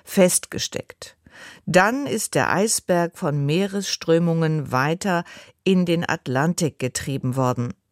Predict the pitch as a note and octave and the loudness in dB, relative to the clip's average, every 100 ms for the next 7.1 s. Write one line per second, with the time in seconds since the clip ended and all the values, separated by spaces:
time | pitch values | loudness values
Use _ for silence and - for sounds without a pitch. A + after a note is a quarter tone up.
0 | _ _ - D#3 D#3+ - D4+ B3+ - E3 | _ _ 2 4 4 2 -2 -4 -2 -2
1 | E3 D#3 D#3+ D#3+ C#3 C#3 C3+ C3+ C3 C#3 | -2 -2 -2 0 -2 0 0 0 0 0
2 | E3 C4+ - - - - - A#3 A#3 - | -2 -2 -8 -18 -18 -6 0 0 0 -2
3 | A3 G#3 - F3 D#3 F3+ E3+ F#3+ G3+ D3 | -4 -4 -2 2 4 4 4 4 4 0
4 | - - _ - - D3 D3 D#3+ D#3 - | -2 -10 _ -4 0 0 0 -4 -6 -12
5 | - - - A#3+ G#3 - - - - - | -10 -6 0 4 4 0 -8 -8 -10 -4
6 | C#3+ - C3 C3 - D3 D3+ - - G#3 | -2 0 -2 -4 -4 -4 -4 -4 -2 0
7 | - | -2